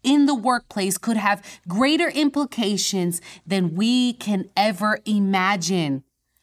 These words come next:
Because of Daniel's demonstrated faithfulness to God in the workplace, he was promoted to chief over the magi-, the magicians,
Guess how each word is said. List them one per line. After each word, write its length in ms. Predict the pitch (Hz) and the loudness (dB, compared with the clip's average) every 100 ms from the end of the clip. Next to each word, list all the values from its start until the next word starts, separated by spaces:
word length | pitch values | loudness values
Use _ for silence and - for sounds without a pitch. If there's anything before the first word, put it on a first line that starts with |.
| _ | _
Because 340 | 180 - 226 220 | -8 -2 -2 0
of 100 | 190 | -2
Daniel's 480 | 220 220 220 214 | -2 0 -2 -2
demonstrated 600 | 170 208 214 - 202 202 | -2 -2 -2 -2 -2 -4
faithfulness 560 | 226 220 208 202 190 190 | -4 -6 -4 -4 -2 -2
to 100 | - | -4
God 460 | 170 190 185 196 - | -4 0 0 0 -2
in 140 | 214 | -4
the 60 | 220 | -4
workplace, 560 | 196 - - 160 160 - - - | -4 -6 -6 -6 -6 -10 -20 -10
he 180 | - 269 | -2 0
was 160 | 254 | 0
promoted 540 | - 233 208 220 233 226 | -2 -4 -2 -2 -2 -4
to 120 | 214 | -6
chief 520 | 175 - 262 269 - - | -4 -4 -2 -2 -4 -4
over 280 | 214 185 208 | -4 -2 -2
the 120 | 202 | 0
magi-, 400 | 196 170 196 - | -2 -2 -4 -6
the 380 | 175 202 190 180 | -6 -2 0 0
magicians, 680 | 190 185 202 233 269 285 285 | -2 -2 -2 -2 -2 -2 -4